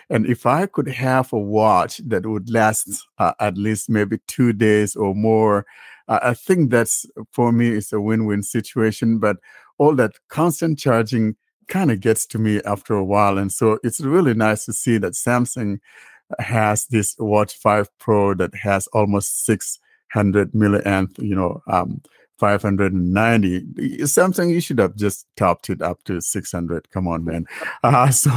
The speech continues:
<laughs> I think I really like that. It, it's a, and for me, I like big watches, and if I'm getting it, I'm getting it for the size because I don't like, you know, girly looking, uh, watches.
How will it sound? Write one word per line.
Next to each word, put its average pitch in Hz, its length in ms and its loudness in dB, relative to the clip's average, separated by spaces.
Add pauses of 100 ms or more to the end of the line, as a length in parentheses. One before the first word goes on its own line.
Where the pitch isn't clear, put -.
(160)
<laughs> 160 380 2 (540)
I 156 160 6
think 175 280 2
I 156 80 6
really 156 280 4
like 127 360 2
that. 101 300 -2 (100)
It, 123 320 -10
it's 131 200 -4
a, 131 100 -2 (140)
and 135 260 -2 (120)
for 151 300 4
me, 185 440 0
I 170 120 2
like 147 340 0
big 127 180 0
watches, 120 640 0 (140)
and 113 360 2
if 113 200 -2
I'm 170 240 0
getting 123 280 4
it, 101 180 0
I'm 101 160 -4
getting 104 240 2
it 92 120 -2
for 95 160 -2
the 87 120 -2
size 98 420 0
because 101 380 -2 (440)
I 110 100 2
don't 120 160 2
like, 98 240 2
you 95 120 -6
know, 95 160 0
girly 104 360 2
looking, 98 560 -4
uh, 90 180 2
watches. 95 440 0